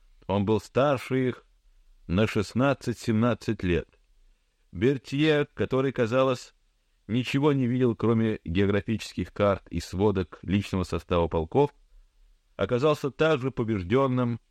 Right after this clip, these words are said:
тем же могущественным чувством. Стендаль об этом написал в словах изящных и точных. Красавица-княгиня Висконти сначала пыталась, так говорили, вскружить голову самому главнокомандующему.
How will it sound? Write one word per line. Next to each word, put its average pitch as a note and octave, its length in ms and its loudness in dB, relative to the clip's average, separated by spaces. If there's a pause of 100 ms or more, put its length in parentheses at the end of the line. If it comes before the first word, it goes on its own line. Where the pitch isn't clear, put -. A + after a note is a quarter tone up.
(200)
тем B2 320 -2
же A#2 400 0
могущественным F2+ 920 -2
чувством. D#2 640 -4 (680)
Стендаль A#2 580 0
об A#2+ 140 0
этом B2 220 0
написал A2 640 0 (480)
в - 80 -20
словах G2+ 480 2
изящных A2 800 2
и G#2+ 100 -4
точных. - 680 0 (1600)
Красавица-княгиня B2+ 1200 0
Висконти D3+ 720 -2
сначала C3 500 -2
пыталась, A#2+ 520 0
так B2+ 200 -2
говорили, C3 640 -2 (320)
вскружить G#2 520 -2
голову A#2+ 440 0
самому A2 380 -2
главнокомандующему. G#2+ 1200 -2